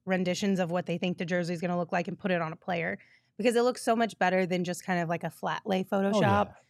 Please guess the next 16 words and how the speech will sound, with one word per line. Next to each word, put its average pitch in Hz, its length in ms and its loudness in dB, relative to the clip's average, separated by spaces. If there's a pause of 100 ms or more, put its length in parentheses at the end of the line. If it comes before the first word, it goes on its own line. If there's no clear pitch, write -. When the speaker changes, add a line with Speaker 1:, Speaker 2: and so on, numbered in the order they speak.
(160)
Speaker 1:
You 214 100 2
Speaker 2:
They 202 40 6
Speaker 1:
actually 196 420 6
get 185 200 2
Speaker 2:
always 185 100 2
Speaker 1:
a 185 40 -2
little 185 200 2
Speaker 2:
do. 156 40 -10
Speaker 1:
bit 180 220 -2
more 175 680 2 (480)
of 165 260 -2
the 185 100 -2
feel 185 400 0
of 208 100 0
it. 220 280 4
And 185 460 2